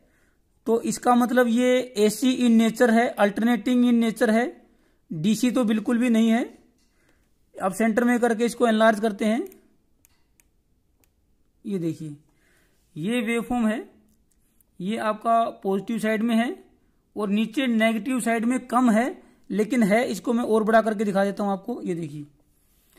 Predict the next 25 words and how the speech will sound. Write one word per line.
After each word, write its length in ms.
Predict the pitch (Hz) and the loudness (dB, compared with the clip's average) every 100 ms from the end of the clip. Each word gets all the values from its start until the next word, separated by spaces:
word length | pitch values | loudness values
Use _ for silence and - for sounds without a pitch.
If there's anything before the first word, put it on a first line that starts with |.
| _ | _
ये 200 | 170 226 254 | -8 -4 -2
नेगेटिव 480 | 233 233 233 254 240 | 0 -2 -4 -4 -2
साइड 220 | 226 202 | 0 0
में 160 | 202 | -2
भी 100 | 175 | -4
है, 140 | 160 135 - _ _ _ _ _ _ _ | -6 -8 -16 _ _ _ _ _ _ _
ये 140 | 190 226 | -6 -2
नेगेटिव 400 | 214 220 220 247 | -2 -2 -4 -4
साइड 220 | 226 240 | -2 -2
में 120 | 247 | -2
है। 160 | 233 254 392 - _ _ _ | -2 -4 -8 -18 _ _ _
पॉजिटिव 440 | - 208 226 220 262 | -4 -2 -2 -2 -2
साइड 260 | 226 240 220 | -2 -2 -2
में 180 | 240 | -2
इसका 260 | 240 - 247 | -4 -4 -6
जो 160 | 214 240 240 240 - _ _ _ _ - | -4 -2 -2 -4 -8 _ _ _ _ -12
साइकिल 440 | - 202 - 240 | -2 -2 0 -2
है, 140 | 214 240 | 0 -2
इसका 320 | 240 - 233 | -6 -6 -4
ड्यूरेशन 480 | 196 220 233 247 214 | -2 0 -2 -2 0
ज़्यादा 260 | 208 208 | 0 2
है, 140 | 214 240 392 - _ _ - | 0 0 -6 -16 _ _ -4
नेगेटिव 560 | 190 208 226 214 262 | 0 0 0 -2 -2
साइड 260 | 240 226 226 | 0 0 0
में 260 | 220 233 | 0 -2